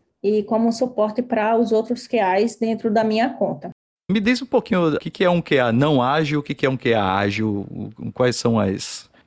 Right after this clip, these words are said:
Speaker 2: as diferenças?
Speaker 1: É bom questionamento, né? Isso é, é muito comum a gente ter, e é uma das principais informações que a gente passa quando tá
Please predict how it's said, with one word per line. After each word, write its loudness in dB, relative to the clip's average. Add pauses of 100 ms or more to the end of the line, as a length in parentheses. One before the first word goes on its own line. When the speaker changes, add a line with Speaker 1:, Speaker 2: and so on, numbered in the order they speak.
Speaker 2:
as 2
diferenças? 0
Speaker 1:
É 2
bom 2
questionamento, 2
né? 0
Isso 0 (220)
é, 2
é 4
muito 2
comum 2
a 2
gente 0
ter, 0 (400)
e 2
é 2
uma 4
das 2
principais 0
informações 2
que -2
a 4
gente 2
passa -2
quando 0
tá 0